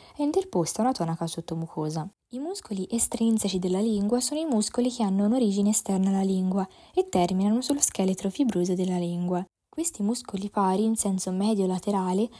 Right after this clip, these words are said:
sono rappresentati dal muscolo genioglosso, dal muscolo ioglosso, dal muscolo stiloglosso, dal muscolo condroglosso, dal muscolo amigdaloglosso,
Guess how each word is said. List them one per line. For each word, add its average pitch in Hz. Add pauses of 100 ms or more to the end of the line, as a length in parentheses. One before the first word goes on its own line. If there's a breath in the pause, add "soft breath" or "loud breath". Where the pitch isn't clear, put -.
sono 277
rappresentati 220 (200 loud breath)
dal 233
muscolo 202
genioglosso, 175 (120)
dal 226
muscolo 190
ioglosso, 185
dal 208
muscolo 196
stiloglosso, 185 (280 loud breath)
dal 208
muscolo 202
condroglosso, 180 (260 loud breath)
dal 233
muscolo 196
amigdaloglosso, 180